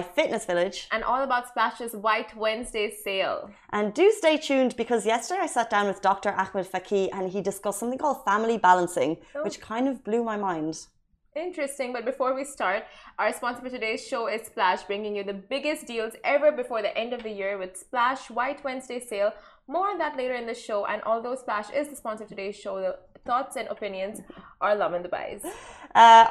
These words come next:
Speaker 1: Arsian just jumped in on Facebook and said, "Are you serious, one thousand? I don't think so."
Speaker 2: Well.
Speaker 1: <laughs> Shahir, if you, if you've watched Shahir on the show before, he'll tell you he does CrossFit. He'll talk about, he'll talk about it a lot,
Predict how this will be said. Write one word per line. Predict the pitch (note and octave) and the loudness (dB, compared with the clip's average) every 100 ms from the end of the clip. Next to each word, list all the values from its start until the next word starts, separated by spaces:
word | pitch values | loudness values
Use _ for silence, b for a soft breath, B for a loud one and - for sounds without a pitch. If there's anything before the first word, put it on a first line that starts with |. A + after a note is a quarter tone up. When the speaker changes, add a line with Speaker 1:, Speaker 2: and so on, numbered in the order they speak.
| G#3+ | 10
Speaker 1:
Arsian | C4+ - A#3+ G#3+ | 8 6 6 6
just | G#3 G#3+ A#3 | 2 0 2
jumped | G#3+ G3 | 2 4
in | G#3+ G3 G3+ G#3 - | 4 6 6 2 2
on | G3 F#3+ F#3+ F#3+ | 2 4 4 4
Facebook | A3 A3 G3 F#3+ | 4 2 0 0
and | F3+ | 2
said, | F#3+ F#3 | 4 6
"Are | F3 | 6
you | F#3 G#3 | 4 2
serious, | F#3+ F#3 F#3+ | 2 2 0
one | F3+ | 0
thousand? | F3 F3+ F3 E3+ | 4 4 2 0
I | E3+ | 2
don't | F3+ F3+ | 2 2
think | G3 | -2
so." | F3 F3+ F3+ F3+ - _ _ _ _ _ _ - G#3 | 2 4 4 2 -8 _ _ _ _ _ _ -10 -4
Speaker 2:
Well. | F3+ - - - - | -2 -2 -4 -14 -14
Speaker 1:
<laughs> | F3+ G3+ - - - _ _ - D#4+ E4+ B B | -12 -12 -14 -18 -18 _ _ -10 -8 -10 B B
Shahir, | C4 C4+ D#4+ E4 A#3+ | 6 8 10 10 10
if | A#3+ | 8
you, | C4+ A#3+ A#3+ A#3 | 6 6 6 4
if | A#3 | 4
you've | B3 G#3+ | 2 4
watched | B3 - | 2 2
Shahir | C#4 B3+ A#3 | 2 4 4
on | G3+ | 4
the | G3+ | 2
show | A3 G3 | 0 0
before, | G3+ G3 | 0 2
he'll | F#3+ G#3 | 2 2
tell | C4 | 2
you | E4+ | 4
he | A3 | 4
does | F#3+ - | 2 2
CrossFit. | F#3 F#3 D3+ E3+ - - b b b | 2 2 -4 -8 -8 -14 b b b
He'll | G#3+ B3+ | 2 8
talk | C#4 C#4+ | 10 10
about, | C4 A#3+ | 10 8
he'll | A3+ A3 C4 | 8 4 8
talk | D4 | 8
about | D4 A#3+ G#3+ | 12 10 12
it | F#3 | 10
a | F3+ F3 | 8 10
lot, | G3 F3 - | 10 8 0